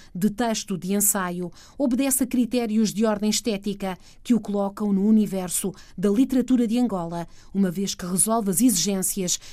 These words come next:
que a diferenciação de estilos impõe. É ainda o autor que, falando sobre a margem da ficção, nos diz: "É da abordagem, não da ação. É um produto do tratamento da linguagem, escrito sem recorrer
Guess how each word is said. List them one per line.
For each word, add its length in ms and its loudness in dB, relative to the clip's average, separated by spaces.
que 80 2
a 60 6
diferenciação 720 2
de 80 -2
estilos 400 -4
impõe. 480 -6
É 60 2
ainda 360 6
o 100 2
autor 380 2
que, 120 0
falando 720 -2
sobre 400 0
a 60 2
margem 440 -2
da 100 -6
ficção, 480 -2
nos 240 4
diz: 480 -6
"É 240 2
da 200 0
abordagem, 720 -2
não 280 6
da 140 2
ação. 480 0
É 100 2
um 120 8
produto 480 2
do 120 0
tratamento 600 2
da 80 2
linguagem, 680 -2
escrito 480 2
sem 240 2
recorrer 540 -2